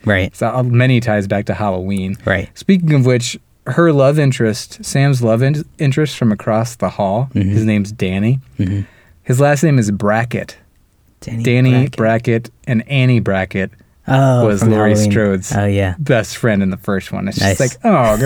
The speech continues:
Speaker 2: mean,
Speaker 1: <laughs>
Speaker 2: for
Speaker 1: Too
Speaker 2: real? Like,
Speaker 1: much.
Speaker 2: that's over the top to me. That's too
Speaker 1: Yeah.
Speaker 2: much.
Speaker 1: Yeah, yeah. I, you know, I appreciated it in part one when they did that. Uh,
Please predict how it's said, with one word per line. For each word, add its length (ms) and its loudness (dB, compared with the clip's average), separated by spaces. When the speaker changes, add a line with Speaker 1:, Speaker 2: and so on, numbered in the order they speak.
Speaker 2:
mean, 200 2
Speaker 1:
<laughs> 760 -2
Speaker 2:
for 300 2
Speaker 1:
Too 120 2
Speaker 2:
real? 260 4
Like, 80 2
Speaker 1:
much. 100 0
Speaker 2:
that's 220 2
over 280 2
the 120 2
top 340 0
to 100 -6
me. 240 -4
That's 240 -4
too 120 0
Speaker 1:
Yeah. 100 6
Speaker 2:
much. 460 -4
Speaker 1:
Yeah, 260 2
yeah. 340 -2
I, 260 2
you 120 4
know, 80 6
I 80 4
appreciated 540 2
it 40 4
in 100 2
part 240 2
one 280 4
when 120 4
they 140 4
did 220 0
that. 280 0
Uh, 300 2